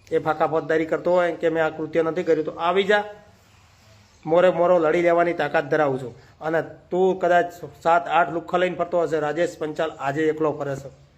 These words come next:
અને ફરવાનો છે. આ કોણ છે ને, કારણ કે મેં આટલા દિવસ તો નહોતું બતાવ્યું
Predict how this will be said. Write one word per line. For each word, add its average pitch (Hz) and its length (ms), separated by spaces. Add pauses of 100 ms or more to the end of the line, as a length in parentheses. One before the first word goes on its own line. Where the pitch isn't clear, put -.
(220)
અને 147 200
ફરવાનો 147 480
છે. 135 80 (840)
આ 151 220
કોણ 180 280
છે 196 100
ને, 170 140 (1080)
કારણ 160 300
કે 175 80 (140)
મેં 165 160 (560)
આટલા 165 300
દિવસ 175 320
તો 180 80 (120)
નહોતું 160 300
બતાવ્યું 170 400